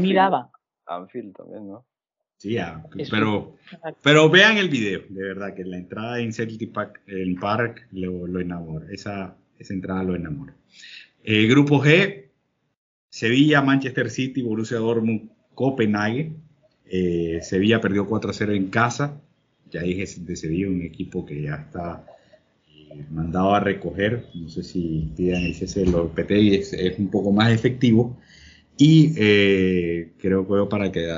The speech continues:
Speaker 3: cambiar el rumbo del equipo. Y nada que añadir sobre el, lo, el inicio bestial de Haaland. Eh, Dortmund tres,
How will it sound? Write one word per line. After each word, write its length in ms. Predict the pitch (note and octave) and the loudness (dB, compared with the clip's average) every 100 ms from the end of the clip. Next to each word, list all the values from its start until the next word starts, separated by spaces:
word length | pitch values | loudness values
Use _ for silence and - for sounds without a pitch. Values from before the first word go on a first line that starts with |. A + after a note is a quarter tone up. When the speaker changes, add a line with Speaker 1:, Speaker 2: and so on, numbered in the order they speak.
| F2 - | -8 -6
Speaker 3:
cambiar 300 | F2 F2+ G2 | -2 2 2
el 140 | G2+ | 2
rumbo 300 | G2 G#2 A2 | 2 4 6
del 120 | A2 | 6
equipo. 440 | A2+ A2 A2 - - _ _ _ _ _ - | 6 4 2 -4 -10 _ _ _ _ _ -4
Y 360 | F#2 F#2 F2+ | 2 4 2
nada 540 | E2+ E2+ F#2 G2 G#2 G2 | 0 0 4 4 4 2
que 120 | G2 | 4
añadir 500 | F#2 F#2 F2+ G2 G2+ | 6 6 6 4 0
sobre 280 | - F#2+ F2 | -2 0 0
el, 400 | E2+ D#2+ D#2 - - | -2 -4 -6 -12 -8
lo, 560 | E2 E2+ E2 D#2 D2+ | -2 0 0 -2 -4
el 540 | F2 E2 D#2+ D#2 D#2+ - - | -6 -2 0 0 -2 -10 -8
inicio 400 | E2+ E2+ - F#2 | -2 -2 2 2
bestial 360 | D#2+ - F2 F2 | 2 0 0 2
de 100 | D#2 | 0
Haaland. 340 | D#2+ C#2+ C#2+ - - - - - - - | 0 -2 -2 -8 -16 -18 -14 -12 -10 2
Eh, 600 | G#2 G2+ G2+ G2+ G2 F#2+ | 4 6 6 6 4 4
Dortmund 420 | A2 A#2 A#2 A2+ C3 | 4 6 6 6 6
tres, 500 | C3+ C#3+ - - | 6 4 2 -10